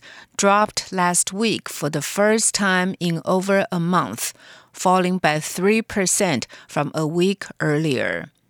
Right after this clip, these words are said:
Figures show that the C E C C recorded some two hundred and seventy-eight thousand two hundred new cases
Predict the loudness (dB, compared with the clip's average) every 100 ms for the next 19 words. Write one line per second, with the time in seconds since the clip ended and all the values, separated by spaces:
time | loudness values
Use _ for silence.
0 | _ -20 -18 -16 -16 -6 -2 2 2 2
1 | 4 4 4 2 0 0 0 0 0 0
2 | 0 -2 -2 0 0 2 2 2 2 0
3 | -2 -2 0 2 2 0 0 0 0 0
4 | -2 -2 2 2 2 2 2 0 0 -2
5 | 0 0 0 2 2 0 0 2 2 0
6 | -2 0 2 2 2 2 2 0 -4 0
7 | 2 2 2 2 2 0 -2 -2 -2 -2
8 | -2 -2 0 2 2